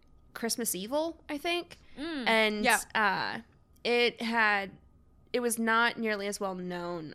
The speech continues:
Speaker 1: I think.
Speaker 2: Mm-hmm.
Speaker 1: Um,
Speaker 2: I
Speaker 1: but I
Speaker 2: actually did read a tiny bit about that, about how
Speaker 1: Yeah.
Speaker 2: it was like,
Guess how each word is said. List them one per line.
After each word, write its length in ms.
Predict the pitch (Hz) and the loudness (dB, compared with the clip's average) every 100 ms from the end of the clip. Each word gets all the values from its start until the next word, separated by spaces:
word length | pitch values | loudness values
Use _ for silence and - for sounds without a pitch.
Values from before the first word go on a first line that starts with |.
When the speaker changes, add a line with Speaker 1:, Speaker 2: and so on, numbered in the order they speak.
| - | -10
Speaker 1:
I 80 | |
think. 400 | 180 - - - 202 | -12 -10 -10 -8 -10
Speaker 2:
Mm-hmm. 880 | 196 208 208 - - - - - | -10 -12 -14 -20 -20 -20 -16 -4
Speaker 1:
Um, 380 | 208 185 123 - 214 | -2 -2 -4 -8 -2
Speaker 2:
I 100 | 208 | 2
Speaker 1:
but 60 | 202 | 4
I 60 | |
Speaker 2:
actually 280 | 196 196 208 | 2 -2 -8
did 300 | 185 190 185 175 - - 202 | -4 -4 -4 -10 -20 -16 -6
read 180 | 208 196 | -4 -4
a 60 | |
tiny 400 | - - 175 180 | -6 -4 -4 -4
bit 120 | 170 165 | -6 -4
about 200 | 156 160 | -4 -4
that, 100 | 170 | -6
about 180 | 160 160 | -6 -4
how 160 | 180 | -4
Speaker 1:
Yeah. 60 | 170 | -2
Speaker 2:
it 60 | 170 | -4
was 140 | 175 | -6
like, 320 | 175 170 170 | -4 -4 -6